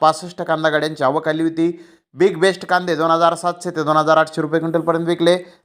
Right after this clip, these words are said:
तर बेस्ट कांदे दोन हजार चारशे ते दोन हजार सहाशे रुपये क्विंटलपर्यंत विकले. मुक्का साईज कांदे दोन हजार दोनशे ते दोन हजार तीनशे रुपये क्विंटलपर्यंत विकले. तर मीडियम कांदे दोन हजार शंभर ते दोन हजार दोनशे रुपये क्विंटलपर्यंत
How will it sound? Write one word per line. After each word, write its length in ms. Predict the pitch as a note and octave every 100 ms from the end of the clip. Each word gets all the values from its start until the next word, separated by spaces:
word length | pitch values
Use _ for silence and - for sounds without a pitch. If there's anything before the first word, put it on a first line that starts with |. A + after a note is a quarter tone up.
| -
तर 100 | C3+
बेस्ट 280 | C#3+ F#3 F#3
कांदे 320 | E3 E3+ D3
दोन 140 | D3
हजार 240 | D#3 D#3 D#3+ E3
चारशे 320 | E3 E3 E3
ते 120 | C#3
दोन 140 | C#3+
हजार 240 | D#3 D3+ D#3
सहाशे 400 | D#3 C#3+ C3+ D#3
रुपये 200 | D3+ D#3+
क्विंटलपर्यंत 460 | D#3 D3+ D3 D3 C#3
विकले. 300 | C3+ A2 - _ _ _ _
मुक्का 240 | C#3 C#3 D#3+
साईज 220 | D#3+ D#3+
कांदे 300 | E3 D#3+ E3
दोन 160 | D#3+
हजार 220 | D3 D3+ D3+
दोनशे 300 | D#3 D3 D3
ते 60 |
दोन 140 | D3+ D3+
हजार 220 | D3 C#3+ C#3+
तीनशे 260 | C3+ C#3+
रुपये 180 | C#3+ D3
क्विंटलपर्यंत 480 | D3 D3+ D3 D3+ D3+
विकले. 320 | D#3+ D#3+ D#3+ E3 - _ _ -
तर 100 | D3
मीडियम 380 | C#3+ D#3+ F3 E3+
कांदे 340 | E3+ E3+ D3+
दोन 160 | C#3 D3+
हजार 240 | D3+ D3+ D3+
शंभर 400 | E3 E3 E3 B2+
ते 140 | C#3+
दोन 160 | C#3+ D3
हजार 260 | D3 D#3
दोनशे 340 | D3+ C#3+ C#3 D3
रुपये 200 | C#3 D3+
क्विंटलपर्यंत 680 | D3+ D3 C#3+ D3+ E3+ D#3+